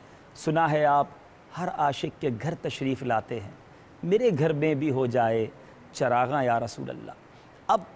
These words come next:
کس طرح نبی پاک علیہ الصلوۃ والسلام نے اپنے اس غلام پر کرم فرمایا کہ آپ کسی وجہ سے بیمار ہو گئے اور دس دن تک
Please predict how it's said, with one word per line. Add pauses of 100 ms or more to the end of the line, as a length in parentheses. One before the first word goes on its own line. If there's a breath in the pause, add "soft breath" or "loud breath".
(380)
کس
طرح
نبی
پاک
علیہ
الصلوۃ
والسلام
نے (100)
اپنے
اس
غلام
پر
کرم
فرمایا (540 loud breath)
کہ (120)
آپ (260)
کسی
وجہ
سے
بیمار
ہو
گئے (460 loud breath)
اور (260)
دس
دن
تک